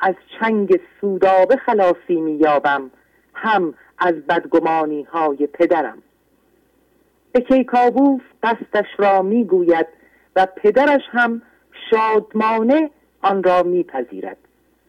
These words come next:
و از رستم می‌خواهد تا با سیاوش همراه شود. سپاهی دوازده هزار نفری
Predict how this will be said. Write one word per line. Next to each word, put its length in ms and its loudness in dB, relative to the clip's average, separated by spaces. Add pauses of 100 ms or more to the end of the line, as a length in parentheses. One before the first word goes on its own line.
(280)
و 100 0
از 180 2
رستم 460 0
می‌خواهد 720 0 (420)
تا 200 2
با 240 0 (120)
سیاوش 480 2 (420)
همراه 520 -2 (140)
شود. 220 -16 (1400)
سپاهی 760 0 (320)
دوازده 720 2 (160)
هزار 500 2
نفری 600 -2